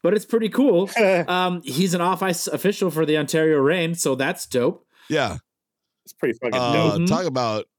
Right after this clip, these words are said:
Speaker 3: talk about, uh, come ups, dude.
Speaker 1: Yeah.
Speaker 3: That's the ultimate come up, dude. He's an
Speaker 1: Uh-huh.
Speaker 3: A H L off ice referee.
Speaker 1: That's pretty legit.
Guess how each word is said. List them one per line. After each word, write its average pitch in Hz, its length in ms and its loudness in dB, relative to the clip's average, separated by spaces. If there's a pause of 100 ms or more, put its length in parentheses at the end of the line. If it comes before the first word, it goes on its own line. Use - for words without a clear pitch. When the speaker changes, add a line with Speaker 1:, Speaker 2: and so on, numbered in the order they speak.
(220)
Speaker 3:
talk 139 200 -4
about, 117 300 -2
uh, 95 280 -6
come 156 200 -2
ups, 110 320 -8
dude. 117 240 -4 (600)
Speaker 1:
Yeah. 110 260 -4 (160)
Speaker 3:
That's 151 160 -4
the 113 100 -2
ultimate 113 320 -2
come 175 180 -2
up, 104 140 -4
dude. 127 160 0
He's 156 220 0
an 139 100 -2
Speaker 1:
Uh-huh. - 140 -10 (100)
Speaker 3:
A 139 280 2
H - 160 -4
L 127 280 0
off 120 300 -4
ice 120 260 -4
referee. 101 460 -8 (600)
Speaker 1:
That's 110 200 -6
pretty 113 260 -2
legit. 90 380 -8